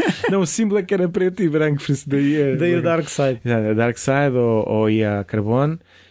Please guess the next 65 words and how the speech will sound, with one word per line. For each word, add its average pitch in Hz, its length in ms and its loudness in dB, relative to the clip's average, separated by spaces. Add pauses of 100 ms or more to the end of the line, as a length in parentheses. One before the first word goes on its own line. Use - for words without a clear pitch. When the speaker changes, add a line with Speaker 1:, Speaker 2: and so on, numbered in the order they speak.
(180)
Speaker 2:
E, 131 380 -2
e - 40 0
se - 140 -6
saía 131 240 -2
um 135 120 0
disco 123 340 -4
de 110 80 -8
uma 120 160 2
banda 113 260 -2
que 113 80 -6
eu 117 40 -2
gostava, 110 340 -6
eu 127 180 -2
nem 135 140 0
tinha 135 240 -2
que - 140 -4
ouvir, 123 520 0
não 120 220 2
via 127 300 0
ouvir 123 400 -2
para 127 200 -12
depois 120 220 -8
comprar. 131 480 -2 (480)
Era 104 160 0
comprar 117 460 -2
com 127 120 -2
toda 127 200 -2
Speaker 1:
E - 20 2
Speaker 2:
a 147 60 2
Speaker 1:
às 135 60 0
Speaker 2:
certeza 143 100 -2
Speaker 1:
vezes 127 160 -2
Speaker 2:
que 185 60 0
ia 180 100 0
Speaker 1:
tínhamos 170 80 0
Speaker 2:
ser 151 60 2
Speaker 1:
que - 80 0
Speaker 2:
bom, 120 40 -2
Speaker 1:
esperar 151 160 0
Speaker 2:
não 175 80 -2
é? - 20 -20
Speaker 1:
que - 80 -6
saísse, 170 760 0
que - 120 -6
era 131 120 0
Speaker 2:
Ah, - 20 2
Speaker 1:
outra 143 240 2
Speaker 2:
sim. 147 60 -4
Speaker 1:
coisa. 165 180 0
Hoje 139 200 0
em 151 100 0
dia, 165 240 0
eh, 170 420 0 (240)
saiu, 165 480 0
tá 190 200 -2
aí. 175 360 0 (100)
Speaker 2:
Pois, 175 320 -4
saiu, 110 360 -2
vais 120 200 -8
ouvir 107 220 -4
a 101 80 -2
net 95 260 -4
logo, 87 220 -4
não 90 80 0
é? 110 80 -6